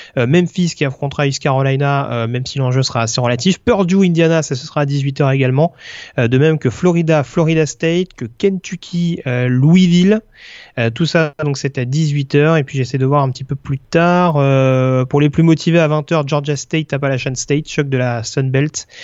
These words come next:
Euh, vingt et une heures trente, Auburn contre Alabama. Euh, Wisconsin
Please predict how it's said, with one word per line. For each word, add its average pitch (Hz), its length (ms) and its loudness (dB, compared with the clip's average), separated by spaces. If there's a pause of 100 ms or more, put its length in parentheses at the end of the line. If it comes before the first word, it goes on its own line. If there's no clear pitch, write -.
(300)
Euh, 120 80 2
vingt 175 220 2
et 196 40 2
une 175 120 2
heures 175 140 -2
trente, 170 480 -6
Auburn 170 400 0
contre 151 240 -8
Alabama. 143 720 -2
Euh, 120 120 -2
Wisconsin 180 800 -2